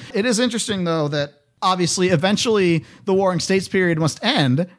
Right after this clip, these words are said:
yet Sengoku Basara had to, like, find ways to continue either through reboots or transport them to alternate settings and, and that sorts of things like that.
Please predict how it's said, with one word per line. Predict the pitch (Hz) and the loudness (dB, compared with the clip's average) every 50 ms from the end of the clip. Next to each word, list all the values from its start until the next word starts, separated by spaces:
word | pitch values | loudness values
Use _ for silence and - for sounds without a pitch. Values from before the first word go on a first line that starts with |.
| _ - | _ -4
yet | 185 175 190 180 175 | 0 0 0 0 -2
Sengoku | - - 190 175 170 170 156 160 | -2 0 0 2 2 2 2 2
Basara | 151 165 160 156 - - 175 151 | 2 2 0 0 0 0 0 2
had | 147 165 156 - | 2 0 0 -2
to, | - 180 | -2 0
like, | 160 151 143 139 - | 2 2 2 0 0
find | - 175 160 160 156 | 0 2 2 2 2
ways | 151 156 147 139 - | 2 2 0 0 -2
to | - | -2
continue | - 151 135 123 - 165 156 151 147 143 143 | -2 -2 -2 0 0 -2 0 2 2 2 2
either | 139 139 139 139 | 0 0 -2 -4
through | 127 - - 151 143 139 127 - - - - - - - | -6 -4 -2 0 0 0 0 -2 -6 -20 -20 -20 -10 -4
reboots | 160 160 190 240 247 247 202 214 220 214 208 190 - - - - | -2 0 2 2 2 0 2 0 2 2 2 0 0 -2 0 0
or | 175 156 151 - - | 2 0 0 -2 -6
transport | - - - 180 175 151 - - 180 165 147 | -6 -2 0 0 0 -2 -2 0 0 0 0
them | - 156 | -2 -2
to | - 170 | 0 2
alternate | 156 151 139 - 160 147 - | 2 2 0 0 -4 -4 -2
settings | - 165 151 143 139 135 135 135 123 | -2 -2 -2 0 0 0 0 0 0
and, | 135 135 131 135 185 | 0 -2 -2 -2 -2
and | 165 143 131 | -2 -2 0
that | 127 127 | 0 -2
sorts | 127 - 147 123 - | -4 -6 -8 -8 -6
of | - | -4
things | 135 127 113 - | -2 -2 0 -2
like | 123 - | -2 0
that. | 139 127 139 - | 0 0 0 -2